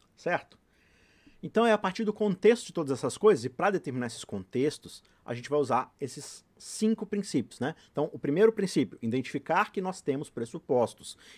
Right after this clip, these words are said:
E esses outros cinco princípios são filtros que a gente vai ter, são ferramentas que a gente vai ter para poder filtrar esses problemas que a gente tem, é, a partir dos nossos pressupostos, a partir das nossas ideias preconcebidas. Então, fazendo todo esse filtro,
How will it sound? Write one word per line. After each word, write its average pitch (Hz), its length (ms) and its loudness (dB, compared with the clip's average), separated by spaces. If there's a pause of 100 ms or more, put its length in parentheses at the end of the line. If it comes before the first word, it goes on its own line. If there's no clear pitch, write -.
E 139 60 0
esses 151 240 -2
outros 208 240 0
cinco 277 340 -6
princípios 208 640 -6 (280)
são 214 200 4
filtros 285 640 -2
que 240 100 -4
a 214 40 0
gente 185 220 -4
vai 170 120 0
ter, 165 300 -2
são - 140 -10
ferramentas 180 680 -4
que - 80 -8
a 196 40 -4
gente 180 200 -6
vai 175 140 0
ter 185 260 0 (400)
para 185 260 4
poder 170 300 -2
filtrar 160 680 2 (280)
esses 151 220 -8
problemas 139 540 0
que 160 100 -6
a 135 40 -4
gente 139 220 -8
tem, 123 360 -4 (300)
é, 117 380 2 (140)
a - 60 -12
partir 135 260 -2
dos 131 140 -6
nossos 135 220 -6
pressupostos, 123 580 -2
a 104 80 -4
partir 117 220 -6
das 117 120 -2
nossas 113 240 -6
ideias 117 240 -2
preconcebidas. 120 760 -8 (360)
Então, 196 120 -2
fazendo 240 560 2
todo 233 180 4
esse 220 180 0
filtro, 202 440 0